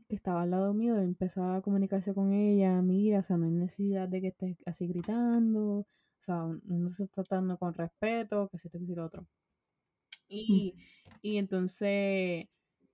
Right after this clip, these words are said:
Speaker 1: ella me dio un peso de cien, un peso de
Speaker 2: Ujú.
Speaker 1: cien, un, un billete de cien.
Speaker 2: <laughs>
Speaker 1: Entonces,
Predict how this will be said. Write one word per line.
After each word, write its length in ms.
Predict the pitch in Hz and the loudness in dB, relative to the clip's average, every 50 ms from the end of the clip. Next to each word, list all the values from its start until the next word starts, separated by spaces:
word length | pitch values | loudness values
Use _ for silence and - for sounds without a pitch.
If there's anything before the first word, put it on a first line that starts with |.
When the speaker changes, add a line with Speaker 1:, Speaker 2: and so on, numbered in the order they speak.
| - - | -8 -4
Speaker 1:
ella 240 | 190 185 180 180 180 | -2 -2 -2 -2 -2
me 220 | 185 190 196 202 | -2 -2 -2 -2
dio 240 | 208 214 220 220 220 | -2 -2 -2 -2 -2
un 500 | 220 214 214 208 202 202 202 202 202 196 - | -2 -2 -2 -2 -2 0 0 0 -2 -2 -2
peso 300 | - 208 202 - - 208 | -2 -2 -2 0 -2 0
de 140 | 208 202 196 | 0 0 0
cien, 560 | - - 196 180 175 170 170 170 175 170 165 _ _ _ _ _ _ _ _ - _ _ _ _ _ _ - | -2 -2 -2 0 0 0 0 0 -2 -4 -8 _ _ _ _ _ _ _ _ -20 _ _ _ _ _ _ -4
un 100 | 180 160 | -4 -4
peso 360 | - 175 151 160 208 202 190 | -4 -4 -2 2 4 4 4
de 60 | 170 | 4
Speaker 2:
Ujú. 60 | 180 | 0
Speaker 1:
cien, 240 | 180 170 202 196 - _ _ _ _ _ _ - | -2 -2 -4 -8 -10 _ _ _ _ _ _ -2
un, 520 | - 277 277 269 269 277 277 285 285 285 254 - - | 4 6 6 6 6 6 4 2 0 -2 -4 -4 2
un 220 | - 262 262 269 269 | 4 4 6 8 10
billete 480 | 311 277 202 202 208 202 202 - 262 226 | 10 10 10 8 4 2 4 2 2 2
de 120 | 220 240 | 2 0
cien. 520 | - - 220 190 170 165 165 170 175 180 _ _ _ _ - - - _ _ _ _ - | 2 4 4 4 4 2 0 -2 -4 -6 _ _ _ _ -20 -20 -20 _ _ _ _ -4
Speaker 2:
<laughs> 180 | 202 202 196 190 | -2 0 0 2
Speaker 1:
Entonces, 840 | 240 247 - - 233 233 226 220 - 254 240 240 240 240 233 226 | 2 2 2 4 2 2 2 4 6 8 8 8 8 4 2 0